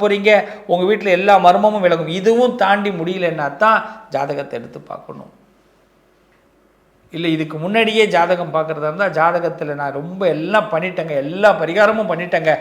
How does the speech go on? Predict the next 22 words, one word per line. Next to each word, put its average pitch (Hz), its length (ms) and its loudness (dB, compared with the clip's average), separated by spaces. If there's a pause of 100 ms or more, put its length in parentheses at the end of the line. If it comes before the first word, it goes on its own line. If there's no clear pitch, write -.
(380)
எனக்கு 160 300 2
ஆனா 196 200 2
என் 151 160 -4
குடும்பத்துல 190 400 -2
இந்த 147 160 -6
பிரச்சனை 180 280 -4 (100)
இருக்கு, 180 260 -4 (420)
எனக்கு 156 260 0
வந்து 196 220 0
விடிய 220 400 2
மாட்டேங்குது, 196 520 4 (1400)
இந்த 143 120 -8 (140)
ஜென்மா 220 260 4 (200)
ஏண்டா 220 180 8 (160)
எடுத்தோம் 214 360 2
நான் 190 160 2
ஃபீல் 208 240 -4
பண்றேன்னா 180 380 -2
கண்டிப்பா 165 320 -2 (100)
ஜாதகத்தை 135 400 -4 (120)
பாருங்க. 107 240 -16 (400)
அதுல 220 420 0